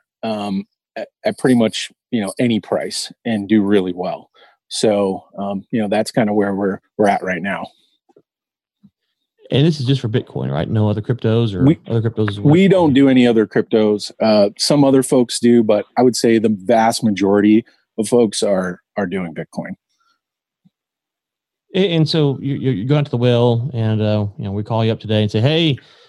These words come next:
Speaker 2: we're ready for you." Does, will, will the, um, will the, the hardware, the, the stuff on the ground, will it last the length of the well? Is there a lot of maintenance, uh,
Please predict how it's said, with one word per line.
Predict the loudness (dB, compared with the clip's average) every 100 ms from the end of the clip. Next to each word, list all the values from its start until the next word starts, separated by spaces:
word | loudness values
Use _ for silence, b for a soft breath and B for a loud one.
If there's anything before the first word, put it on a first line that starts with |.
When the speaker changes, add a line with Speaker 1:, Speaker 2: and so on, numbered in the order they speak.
| b
Speaker 2:
we're | -2
ready | 2 2
for | 0 2
you." | 2 0 _ _ -2
Does, | -2 -2 _ _ _
will, | -2 -2
will | -2 -2 0
the, | -2 -2 -2
um, | -2 -4 -6 -10 -14 _ _ _ _ b b b -8
will | -6
the, | -2 -2 -4 -6
the | -8
hardware, | -4 -2 -2 -2 -2
the, | -4 -6 -8 -12 -16 _ -18 -12
the |
stuff | -8 -8 -8
on |
the | -10
ground, | -6 -4 -2
will | -2
it | -2
last | -4 -4 -4 -2 -4 -8 -18
the | -12
length | -6 -4 -6
of |
the | -8
well? | -4 0 2 2
Is | 0
there | -2
a |
lot | -4
of | -6 -4
maintenance, | -2 0 -2 0
uh, | -2